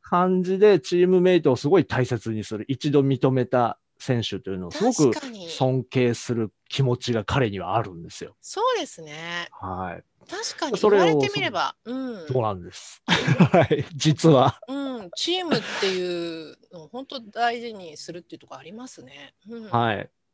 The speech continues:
Speaker 1: で、その、まあ、口に出すっていうのを、
Speaker 2: うん、うん、うん。
Speaker 1: やっぱり、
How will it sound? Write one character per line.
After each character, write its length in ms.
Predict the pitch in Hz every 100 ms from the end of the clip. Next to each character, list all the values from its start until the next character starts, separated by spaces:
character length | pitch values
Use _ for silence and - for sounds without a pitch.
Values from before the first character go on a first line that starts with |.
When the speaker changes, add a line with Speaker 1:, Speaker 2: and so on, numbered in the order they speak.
| _
Speaker 1:
で、 180 | 185 190
そ 160 | 165 185
の、 400 | 180 175 170 165
ま 100 | 160
あ、 40 |
口 340 | - 147 - 151
に 140 | 147
出 140 | 143
す 160 | 151 120
っ 40 |
て 160 | 101 98
い 80 | 90
う 100 | 92
の 140 | 92 101
を、 380 | 156 175 92 -
Speaker 2:
う 40 |
ん、 20 |
う 20 | -
ん、 20 |
う 40 |
ん。 20 | - 175 _ -
Speaker 1:
や 80 |
っ 60 | -
ぱ 100 | 135
り、 160 | 107